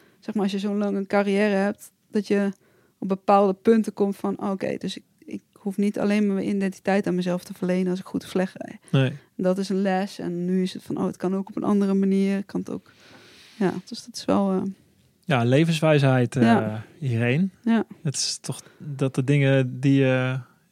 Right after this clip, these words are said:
Speaker 2: er zijn zoveel levens en zoveel mensen die ik spreek, ook voor mijn podcast. Dus hoe, hoe de dingen die je meemaakt, de dingen die pijn doen, die verdriet doen, die,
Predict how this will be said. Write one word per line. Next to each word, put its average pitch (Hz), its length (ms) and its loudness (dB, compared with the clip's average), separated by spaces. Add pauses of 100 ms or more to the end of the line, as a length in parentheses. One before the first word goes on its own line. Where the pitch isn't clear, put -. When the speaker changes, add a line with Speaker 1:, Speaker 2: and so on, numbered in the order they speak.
(140)
Speaker 2:
er 131 80 -8
zijn 135 140 0
zoveel 143 340 4
levens 123 300 2
en 127 80 0
zoveel 135 340 2
mensen 131 240 0
die 131 80 2
ik 120 60 -4
spreek, 127 280 2
ook 135 120 2
voor 139 140 -2
mijn 127 120 2
podcast. 131 580 0
Dus 123 180 -2
hoe, 127 120 0
hoe 139 460 2
de 131 100 4
dingen 139 540 6
die 139 100 4
je 139 80 6
meemaakt, 139 500 6
de 135 60 0
dingen 135 200 4
die 123 160 4
pijn 147 260 8
doen, 131 200 6
die 127 140 2
verdriet 139 300 6
doen, 127 260 4
die, 123 340 0